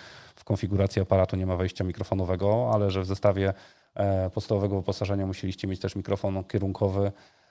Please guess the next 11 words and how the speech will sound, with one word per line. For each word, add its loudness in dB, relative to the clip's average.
e, 2
i, -4
i -2
bezprzewodowy, -2
no -2
to, -2
no -14
to 2
macie 4
taki 0
zestaw, 0